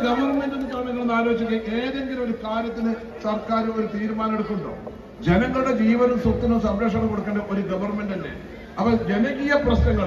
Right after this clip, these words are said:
ഇവിടെ പ്രിയപ്പെട്ട ബഹുമാനായ പ്രേമ-, എ കെ പ്രേമചന്ദ്രൻ, എം എം ഹസൻ സാഹിബൊക്കെ പ്രസംഗിച്ച പോലെ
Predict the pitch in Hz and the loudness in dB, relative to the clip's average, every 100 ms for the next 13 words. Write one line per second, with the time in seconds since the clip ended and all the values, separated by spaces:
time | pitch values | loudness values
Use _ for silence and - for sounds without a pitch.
0 | 165 190 196 208 208 208 214 - - - | 0 -2 0 -2 -2 0 0 0 -6 -4
1 | 196 214 220 214 214 208 208 214 - 220 | 0 2 2 2 0 0 -2 -4 -8 -14
2 | - 202 214 202 214 208 214 214 208 196 | -4 0 2 2 0 0 0 0 0 0
3 | 202 214 214 214 202 214 214 208 196 185 | 0 2 2 0 2 2 2 0 0 2
4 | 214 214 214 214 202 | 2 2 0 0 0